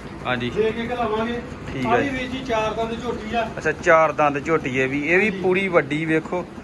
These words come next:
Speaker 2: ਇਹਦੇ
Speaker 1: ਪਿੱਠ
Speaker 2: ਮਗਰ
Speaker 1: ਪੁੱਠ
Speaker 2: ਕੱਟਾ ਵਾ ਵੀਰ
Speaker 1: ਚੌੜੀ
Speaker 2: ਜੀ।
Speaker 1: ਕਿੱਦਾਂ। ਠੀਕ ਆ ਜੀ, ਕੱਟਾ
Speaker 2: ਹਾਂਜੀ।
Speaker 1: ਮਗਰ ਆ।
Speaker 2: ਹਾਂਜੀ, ਹਾਂਜੀ।
Speaker 1: ਲੈ ਆਓ ਬਾਹਰ।
Speaker 2: ਬਾਕੀ ਚੋਣ ਚਾਣ ਬਾਹਲੀ ਪੋਲੀ ਆ ਗਿੱਲ ਸਾਹਿਬ।
Speaker 1: ਠੀਕ ਆ, ਥਣਾ ਦੀ ਕੁਆਲਿਟੀ ਵੇਖੋ, ਮੁੱਠੀ ਦੀ ਚਵਾਲ ਆ, ਥਣ ਲੱਗਾ।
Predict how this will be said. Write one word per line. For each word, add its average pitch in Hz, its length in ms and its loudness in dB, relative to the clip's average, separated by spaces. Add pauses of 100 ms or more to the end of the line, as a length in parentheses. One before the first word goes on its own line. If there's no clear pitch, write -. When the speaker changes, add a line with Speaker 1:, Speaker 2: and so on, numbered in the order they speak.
(160)
Speaker 2:
ਇਹਦੇ 247 180 -4
Speaker 1:
ਪਿੱਠ 294 140 4
Speaker 2:
ਮਗਰ 277 160 -4
Speaker 1:
ਪੁੱਠ 170 140 -4
Speaker 2:
ਕੱਟਾ 254 240 0
ਵਾ 269 120 -6
ਵੀਰ 254 140 -6
Speaker 1:
ਚੌੜੀ 160 220 4
Speaker 2:
ਜੀ। 156 60 0
Speaker 1:
ਕਿੱਦਾਂ। 147 340 0 (760)
ਠੀਕ 151 280 0
ਆ 135 80 6
ਜੀ, 117 140 -4 (100)
ਕੱਟਾ 160 280 4
Speaker 2:
ਹਾਂਜੀ। 156 120 2
Speaker 1:
ਮਗਰ 123 240 0
ਆ। 110 80 0 (180)
Speaker 2:
ਹਾਂਜੀ, 202 240 -8
ਹਾਂਜੀ। 156 220 -8
Speaker 1:
ਲੈ 175 140 8
ਆਓ 175 180 2
ਬਾਹਰ। 131 260 2 (4000)
Speaker 2:
ਬਾਕੀ 247 260 -6 (120)
ਚੋਣ 262 220 -8
ਚਾਣ 269 200 -6
ਬਾਹਲੀ 269 260 -2 (120)
ਪੋਲੀ 247 280 -6
ਆ 240 40 -6
ਗਿੱਲ 226 240 -8
ਸਾਹਿਬ। 240 280 -2 (340)
Speaker 1:
ਠੀਕ 127 200 -4
ਆ, 143 80 4
ਥਣਾ 147 320 2
ਦੀ 151 120 -2
ਕੁਆਲਿਟੀ 151 440 4
ਵੇਖੋ, 160 260 0
ਮੁੱਠੀ 170 340 -2
ਦੀ 147 120 -4
ਚਵਾਲ 143 440 4
ਆ, 147 60 2
ਥਣ 147 260 0
ਲੱਗਾ। 147 320 2